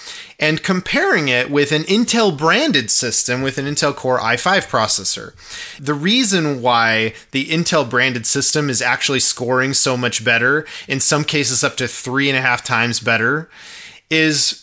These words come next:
because the Intel branded system is using this latest generation of Intel processors that they just released.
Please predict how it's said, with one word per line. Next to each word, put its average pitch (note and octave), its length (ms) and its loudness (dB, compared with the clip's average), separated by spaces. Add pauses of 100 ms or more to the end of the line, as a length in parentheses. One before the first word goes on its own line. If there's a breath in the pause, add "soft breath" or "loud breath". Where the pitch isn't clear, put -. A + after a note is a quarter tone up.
because C#3+ 520 0
the C#3+ 100 0
Intel E3+ 460 2
branded C#3+ 440 2
system C#3 580 0
is C#3 200 -2
using D3+ 480 0
this C3+ 240 -2
latest C3+ 420 0
generation B2 560 2
of A2 80 -2
Intel A#2 580 -2
processors A#2+ 720 0
that B2 200 -2
they C3 160 0
just C3+ 580 0
released. B2+ 760 -2